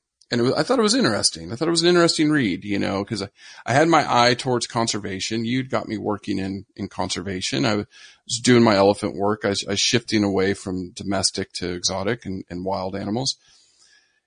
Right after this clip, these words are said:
And it really got me thinking about the importance of grazing animals on the prairie ecosystem.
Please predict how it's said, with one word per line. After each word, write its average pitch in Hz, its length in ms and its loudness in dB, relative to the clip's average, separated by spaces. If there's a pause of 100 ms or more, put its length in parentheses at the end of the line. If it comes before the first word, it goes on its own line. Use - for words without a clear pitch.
(220)
And 156 480 4
it 143 100 -2
really 180 200 4
got 170 120 2
me 131 60 0
thinking 135 540 -2
about 98 420 -2
the 98 400 -8
importance 110 720 -4
of 104 120 -10
grazing 107 440 -2
animals 98 420 -6
on 101 80 -6
the 98 80 -6
prairie 92 360 -10
ecosystem. - 680 -6